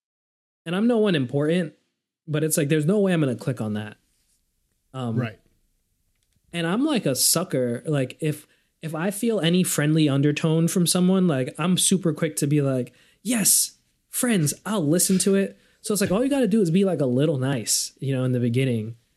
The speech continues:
Speaker 1: instead of just being like, "Here's an account I can send this link to." Like, the open rate is not gonna be good. And, and even if it is, like, really good, you, you have, like, a negative,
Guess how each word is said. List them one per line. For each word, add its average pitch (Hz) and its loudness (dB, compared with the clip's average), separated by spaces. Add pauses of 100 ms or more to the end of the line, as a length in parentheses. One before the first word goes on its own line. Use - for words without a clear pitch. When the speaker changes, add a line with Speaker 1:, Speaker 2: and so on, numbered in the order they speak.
(160)
Speaker 1:
instead 139 -2
of 131 -2
just 131 -2
being 135 -2
like, 120 -4 (460)
"Here's 147 -4
an 131 0
account 135 -2
I 127 -2
can 117 -6
send 127 0
this 120 -2
link 123 -2
to." 110 -6
Like, 113 -8 (760)
the 151 0
open 185 0
rate 123 0
is 120 -2
not 127 -4
gonna 131 -2
be 117 0
good. 117 -2
And, 139 0 (920)
and 165 -4
even 233 0
if 277 -2
it 185 -2
is, 156 0
like, 139 -2 (540)
really 147 0
good, 143 -2 (600)
you, 170 -2 (100)
you 175 0
have, 233 -2
like, 233 -2
a 156 0
negative, 139 -2